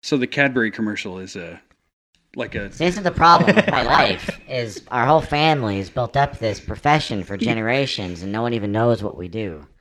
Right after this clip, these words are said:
Speaker 2: I gestate eggs all year long.
Speaker 1: What?
Speaker 2: That's what I do.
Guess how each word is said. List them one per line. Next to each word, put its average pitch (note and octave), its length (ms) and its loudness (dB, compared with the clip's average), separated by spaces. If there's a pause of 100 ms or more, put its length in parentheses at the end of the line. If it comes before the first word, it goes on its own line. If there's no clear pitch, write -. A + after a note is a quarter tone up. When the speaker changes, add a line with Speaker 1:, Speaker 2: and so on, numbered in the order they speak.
(720)
Speaker 2:
I C#3 260 2
gestate C3 640 0
eggs F2+ 420 -4 (140)
all A2+ 260 2
year A2+ 280 0
long. F2 420 -2
Speaker 1:
What? - 140 -12
Speaker 2:
That's - 200 -6
what A#2 140 0
I A#2 120 0
do. F2+ 420 -4